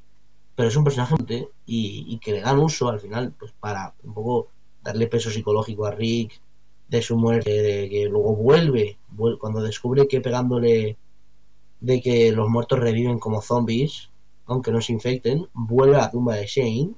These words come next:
y lo remata, sacándolo de la tumba, ya hecho zombie. Y es que es fascinante, o sea, es un personaje que no aparece tanto, pero que marca mucho la historia.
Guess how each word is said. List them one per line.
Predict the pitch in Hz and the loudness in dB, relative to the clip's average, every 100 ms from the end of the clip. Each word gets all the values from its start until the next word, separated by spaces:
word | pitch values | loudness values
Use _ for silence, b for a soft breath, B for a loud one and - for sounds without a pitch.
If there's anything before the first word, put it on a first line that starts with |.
| - | -14
y | - | -8
lo | 104 92 185 - 95 | -8 -8 -14 -18 -14
remata, | 101 110 123 123 151 - - | -4 -4 -2 -4 -8 -14 -18
sacándolo | 107 113 127 113 | -6 -2 0 0
de | |
la | 95 | -2
tumba, | - 120 113 110 - | -6 -6 -6 -10 -6
ya | 107 | -6
hecho | - 107 | -6 -8
zombie. | - 117 - - - - - - - - - - - - - | -4 -4 -4 -8 -14 -20 -20 -20 -20 -20 -20 -20 -20 -20 -4
Y | 139 | 0
es | 151 | 2
que | 190 | 4
es | 175 | 4
fascinante, | - 226 - 139 214 - | 0 -4 -2 -2 -2 -4
o | 117 | -4
sea, | 123 | -4
es | - | -4
un | 170 | -6
personaje | 165 170 170 143 | -4 -4 -4 -6
que | 107 | -2
no | 131 | -2
aparece | 160 170 147 | -2 -2 2
tanto, | 160 170 - 90 - - - - - - - - - | 2 0 -4 -6 -10 -20 -20 -20 -20 -20 -20 -16 -6
pero | 127 | -4
que | 107 | -4
marca | 104 127 160 151 | -2 0 0 -2
mucho | 113 117 | -4 -4
la | 101 | -6
historia. | 95 101 90 | -8 -14 -14